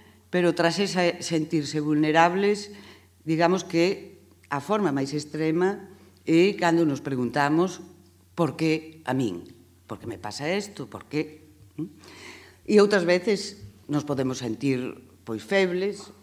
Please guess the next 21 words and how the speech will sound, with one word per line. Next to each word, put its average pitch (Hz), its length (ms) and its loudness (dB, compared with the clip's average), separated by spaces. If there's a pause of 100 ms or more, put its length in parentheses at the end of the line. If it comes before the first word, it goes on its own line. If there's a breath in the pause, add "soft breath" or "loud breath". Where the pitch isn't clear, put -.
(120)
ou 123 160 -10
máis 117 240 -8
frágiles, 185 720 2
pero 139 240 -6
porque 104 160 -12
estamos 104 480 -12 (560)
enfermas 180 800 -4
ou 113 160 -16
porque, - 400 -14 (480 loud breath)
eh, 110 720 -8
pasamos 113 560 -8
un 110 80 -6
momento, 107 880 -8
eh, 107 640 -14
unhas 110 240 -6
circunstancias, 160 720 -2 (480 loud breath)
pero 175 240 6
aí 226 240 4
estamos 170 400 0
falando 139 400 -2
desde 143 720 -2